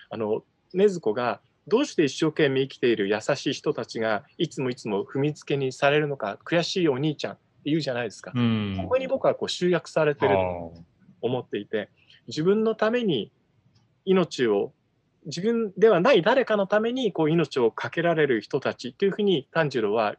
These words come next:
Speaker 1: 殺隊の先輩たちのことを思ってるわけですよね。
Speaker 2: うん。
Speaker 1: 苦しい思いや嫌な思いを他の人にしてほしくないために命を懸けられる人たち、そういう人たちをこう、のための賛歌っていうところは一つ鬼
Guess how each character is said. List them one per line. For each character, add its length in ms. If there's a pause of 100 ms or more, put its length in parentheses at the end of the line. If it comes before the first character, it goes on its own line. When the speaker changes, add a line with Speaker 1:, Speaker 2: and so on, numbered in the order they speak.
Speaker 1:
殺 300
隊 140
の 100
先 300
輩 160
た 100
ち 100
の 80
こ 120
と 120
を 120 (420)
思 200
っ 40
て 120
る 80
わ 80
け 80
で 100
す 100
よ 80
ね。 140
Speaker 2:
う 60
ん。 420
Speaker 1:
苦 160
し 160
い 80
思 220
い 80
や 160
嫌 180
な 80
思 180
い 80
を 100
他 200
の 80
人 160
に 160 (160)
し 120
て 100
ほ 140
し 100
く 100
な 120
い 80
た 120
め 80
に 100
命 280
を 80
懸 260
け 20
ら 140
れ 80
る 60
人 160
た 60
ち、 120 (140)
そ 160
う 20
い 40
う 20
人 160
た 120
ち 120
を 160 (320)
こ 380 (140)
う、 60
の 120 (100)
た 100
め 100
の 140
賛 300
歌 140
っ 340
て 60
い 40
う 40
と 100
こ 120
ろ 60
は 60
一 160
つ 140
鬼 60